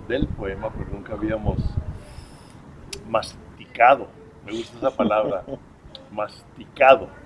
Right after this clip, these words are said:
Speaker 2: Ujú.
Speaker 1: el, el, el, el poema.
Speaker 2: Ujú.
Speaker 1: Así es en un proverbio. Estoy masticando un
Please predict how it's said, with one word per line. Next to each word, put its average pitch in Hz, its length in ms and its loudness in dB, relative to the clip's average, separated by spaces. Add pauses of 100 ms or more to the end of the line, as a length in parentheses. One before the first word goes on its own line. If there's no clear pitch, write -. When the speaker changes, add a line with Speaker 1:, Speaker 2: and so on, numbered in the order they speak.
(520)
Speaker 2:
Ujú. 104 280 -4
Speaker 1:
el, 101 260 -6
el, 90 420 -6
el, 90 360 -6 (100)
el 92 180 -8
poema. 107 480 2 (440)
Speaker 2:
Ujú. 110 220 -4 (720)
Speaker 1:
Así - 200 -6
es 101 140 -6
en 107 140 -4
un 104 160 -8
proverbio. 101 600 2 (460)
Estoy 120 240 4
masticando 117 920 0
un 90 80 -10